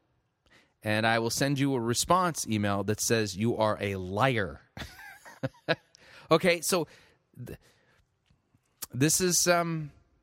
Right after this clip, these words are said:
this, this preaching of the law and the way he's doing it, listen carefully to it, it's going to do nothing but condemn you. But I want you to listen how he waters down this text and how he waters down the law.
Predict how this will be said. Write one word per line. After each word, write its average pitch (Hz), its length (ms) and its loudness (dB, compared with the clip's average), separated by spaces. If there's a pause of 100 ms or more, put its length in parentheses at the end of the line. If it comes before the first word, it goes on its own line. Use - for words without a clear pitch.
(920)
this, - 380 0
this 123 360 0
preaching 139 640 0
of 123 140 -6
the 131 80 0
law 139 500 2
and 120 140 0
the 120 60 0
way 135 160 2
he's 139 180 -2
doing 165 220 2
it, 190 80 -6
listen 123 240 0
carefully 190 340 0
to 104 160 0
it, - 140 -2 (680)
it's 139 160 2
going 190 220 2
to 180 60 -2
do 139 160 2
nothing 120 540 0
but 113 200 0
condemn 131 440 2
you. 78 220 -6 (1500)
But 117 120 -2
I 117 60 0
want 165 280 -2
you 240 60 -4
to 226 60 0
listen 175 280 0
how 139 220 0
he 123 160 -4
waters 107 580 -2
down 95 560 -4
this 98 340 -8
text - 440 -10
and 101 120 -10
how 117 160 0
he 113 80 0
waters 107 440 0
down 104 300 -2
the 92 80 -4
law. 85 280 -8